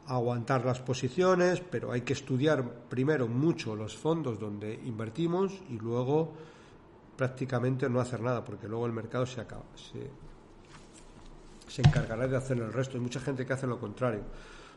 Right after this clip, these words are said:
Toma la decisión de invertir en un fondo en diez minutos, que no se debe de tomar en diez minutos,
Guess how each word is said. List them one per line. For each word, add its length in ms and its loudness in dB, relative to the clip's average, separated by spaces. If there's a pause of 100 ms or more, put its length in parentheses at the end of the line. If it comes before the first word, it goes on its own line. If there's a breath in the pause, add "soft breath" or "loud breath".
(100)
Toma 200 2
la 80 6
decisión 460 2
de 60 -4
invertir 380 -4
en 80 0
un 100 2
fondo 480 0 (340)
en 120 -8
diez 160 4
minutos, 580 4 (220)
que 120 -6
no 140 2
se 140 -2
debe 200 4
de 140 2
tomar 260 2
en 120 0
diez 160 -2
minutos, 520 2